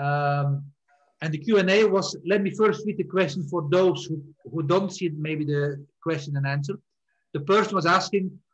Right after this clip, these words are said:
"When performing a S I S cybersecurity risk assessment as mandated in the British standard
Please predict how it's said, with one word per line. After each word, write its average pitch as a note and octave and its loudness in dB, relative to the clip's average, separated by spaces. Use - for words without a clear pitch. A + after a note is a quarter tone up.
"When A3+ 2
performing A3 2
a F3 0
S A3 -6
I G3 4
S G#3 -4
cybersecurity G3 -2
risk F3+ 0
assessment F#3 -4
as A#3 0
mandated F#3 0
in D3 -2
the C#3 0
British A3 0
standard F3 0